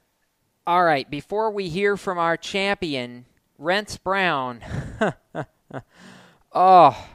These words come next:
the weekend for B K R. I mean, Cindric contended for the championship. Briscoe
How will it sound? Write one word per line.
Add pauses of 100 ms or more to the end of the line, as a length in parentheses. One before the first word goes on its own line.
(140)
the
weekend
for
B
K
R.
I
mean,
Cindric
contended
for
the
championship. (320)
Briscoe